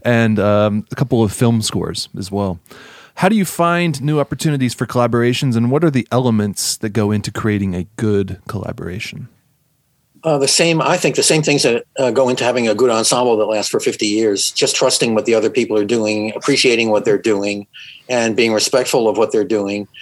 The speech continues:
Speaker 2: and sharing, uh, sharing your ideas, which we've done with all of these artists that you mentioned. Uh, it's also, um, it, it came about either through personal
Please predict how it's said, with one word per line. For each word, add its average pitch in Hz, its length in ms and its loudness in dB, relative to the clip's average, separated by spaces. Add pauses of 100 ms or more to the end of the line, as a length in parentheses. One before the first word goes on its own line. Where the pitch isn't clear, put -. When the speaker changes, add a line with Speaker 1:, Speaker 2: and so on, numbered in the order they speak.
(240)
Speaker 2:
and 117 140 -2
sharing, 113 580 2 (160)
uh, 104 220 -4
sharing 110 320 -2
your 107 120 0
ideas, 104 340 0
which 113 180 -2
we've 156 160 2
done 123 220 2
with 110 100 4
all 117 180 2
of 120 80 -2
these 104 160 -4
artists 95 520 -2
that 101 260 -2
you 101 140 -4
mentioned. 107 420 -4 (800)
Uh, 120 240 2
it's 120 100 0
also, 123 460 2 (340)
um, 110 440 -2 (580)
it, 139 200 0
it 139 120 2
came 165 200 0
about 147 440 0
either 151 260 2
through 131 180 0
personal 147 640 2